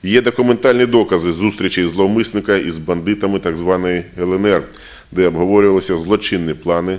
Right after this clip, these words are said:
захоплення адміністративних будівель. Спільнику бойовиків обіцяли, що він очолить так звану автоінспекцію Л Н Р, але тепер на зрадника чекає багато років в українській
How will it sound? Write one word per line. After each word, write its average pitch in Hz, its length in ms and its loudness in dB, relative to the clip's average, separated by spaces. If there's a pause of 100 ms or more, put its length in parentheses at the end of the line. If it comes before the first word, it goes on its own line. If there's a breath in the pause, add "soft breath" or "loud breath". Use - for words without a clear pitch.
захоплення 92 800 -2
адміністративних 80 800 -6 (280)
будівель. 78 420 -6 (720 loud breath)
Спільнику 104 540 0
бойовиків 98 520 2
обіцяли, 90 500 0
що - 160 -8
він 95 220 -2 (140)
очолить 104 560 0
так 87 160 -2
звану 98 520 -2 (580 soft breath)
автоінспекцію 90 1000 -2 (260)
Л 78 120 -2
Н 85 140 0
Р, 104 180 2 (440 loud breath)
але 87 160 0
тепер 101 320 -4
на 104 140 -2
зрадника 95 420 0
чекає - 380 -8
багато 80 420 -4
років 90 360 -6
в 87 40 -10
українській 76 760 -10